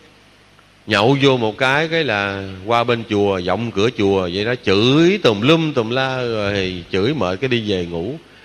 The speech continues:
Mà đêm nào nhậu cũng như đêm đó hết. Đó. Rồi sư ông ở trong chùa Bửu Liên, chỗ của thầy ở hồi xưa đó, sư ông nói: "Thôi kệ nó con ơi,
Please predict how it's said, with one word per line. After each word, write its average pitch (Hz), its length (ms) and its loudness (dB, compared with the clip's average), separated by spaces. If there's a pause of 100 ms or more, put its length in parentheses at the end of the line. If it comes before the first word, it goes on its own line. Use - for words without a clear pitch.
Mà 131 140 2
đêm 180 320 6
nào 113 240 2
nhậu 110 340 2
cũng 151 220 2
như 135 280 2
đêm 127 220 2
đó 135 240 0
hết. 160 240 -2 (580)
Đó. 135 300 0 (560)
Rồi 92 120 -4
sư 135 200 0
ông 127 260 0
ở 127 80 0
trong 123 240 -4
chùa 104 340 0
Bửu 120 160 0
Liên, 143 240 0
chỗ 110 200 0
của 160 100 -4
thầy 110 260 0
ở 95 180 0
hồi 117 180 0
xưa 151 320 -2
đó, 175 160 -4 (380)
sư 147 80 -2
ông 147 180 -4
nói: 160 160 -2
"Thôi 143 280 0
kệ 95 300 -2
nó 165 80 -2
con 143 300 -6
ơi, 139 200 -4